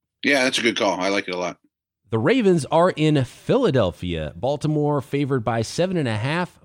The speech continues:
Speaker 2: points here. Uh, I, I'm gonna go first with this one, and I'm gonna say, give me the Ravens. I'll, I think the Ravens are due for just about to blow up at some point, and 'cause they're,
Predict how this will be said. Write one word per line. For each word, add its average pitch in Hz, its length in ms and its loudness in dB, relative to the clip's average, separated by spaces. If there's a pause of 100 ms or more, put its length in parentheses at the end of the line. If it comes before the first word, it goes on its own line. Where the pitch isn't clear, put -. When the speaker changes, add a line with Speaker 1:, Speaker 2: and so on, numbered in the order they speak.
Speaker 2:
points 208 520 -8
here. 92 500 -4
Uh, 95 280 -4
I, 117 220 -4
I'm 170 80 0
gonna 294 100 0
go 190 160 2
first 185 360 -2
with 151 140 -2
this 175 200 0
one, 147 120 2
and 127 100 0
I'm 165 60 0
gonna 208 120 -2
say, 127 500 2 (520)
give 160 100 -2
me 311 60 4
the 302 80 0
Ravens. 254 500 -4 (220)
I'll, 123 320 -10
I 143 100 -6
think 302 200 -2
the 151 60 0
Ravens 127 400 0
are 98 80 0
due 117 220 0
for 104 340 0
just 117 240 -4
about 107 340 -2
to - 60 -2
blow 90 340 -2
up 73 220 -6
at 92 120 -6
some 90 180 -4
point, 76 300 -6
and 87 160 -6 (100)
'cause 90 160 -4
they're, 135 380 2